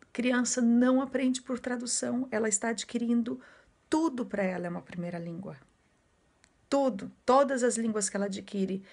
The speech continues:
nessa fase de zero a três anos é a sua primeira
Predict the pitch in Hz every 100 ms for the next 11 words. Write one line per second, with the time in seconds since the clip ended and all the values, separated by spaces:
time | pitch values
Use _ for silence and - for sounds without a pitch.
0 | - - - 226 277 - 277 - 208 190
1 | 185 175 175 190 190 202 208 220 208 190
2 | 202 208 196 196 196 220 202 - - _
3 | _ 254 269 - 226 - - 240 240 226
4 | 220 214 214